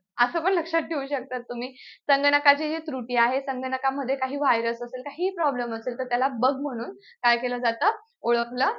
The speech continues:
जातं. ओके? Then पुढचा प्रश्न बघा, abacusचा शोध कधी लावला? आजकाल खूप ट्रेंड आहे की abacusचे क्लास लावायचे आहेत आम्हाला मुलांना, आम्हाला मुलांना abacus, अ, तिथेच टाकायचंय, त्यांना लगेच मॅथ आलं पाहिजे, है ना? असं चाललंय ना भरपूर ट्रेंड.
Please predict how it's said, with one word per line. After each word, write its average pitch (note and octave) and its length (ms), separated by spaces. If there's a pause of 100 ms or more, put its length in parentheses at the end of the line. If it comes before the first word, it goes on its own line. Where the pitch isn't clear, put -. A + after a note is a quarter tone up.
(160)
जातं. A3+ 380
ओके? C#4 260 (400)
Then F4 200
पुढचा E4+ 320
प्रश्न D4+ 340
बघा, B3 280 (160)
abacusचा D#4+ 600
शोध D#4 280 (100)
कधी C4+ 300
लावला? A#3 260
आजकाल B3 480
खूप - 220
ट्रेंड D4+ 280
आहे D4 120
की G3+ 100
abacusचे C#4 560
क्लास C4 320
लावायचे C4+ 340
आहेत C4+ 100
आम्हाला C4 280
मुलांना, B3+ 560 (380)
आम्हाला B3+ 280
मुलांना C4 520
abacus, B3 420
अ, A#3 640
तिथेच B3+ 380
टाकायचंय, B3+ 480
त्यांना B3+ 260
लगेच C4 380
मॅथ C#4 260
आलं C4 260
पाहिजे, B3 380 (380)
है C4 60
ना? F#4 120 (140)
असं B3+ 220
चाललंय C#4+ 420
ना F4+ 120
भरपूर D#4+ 300
ट्रेंड. C4 280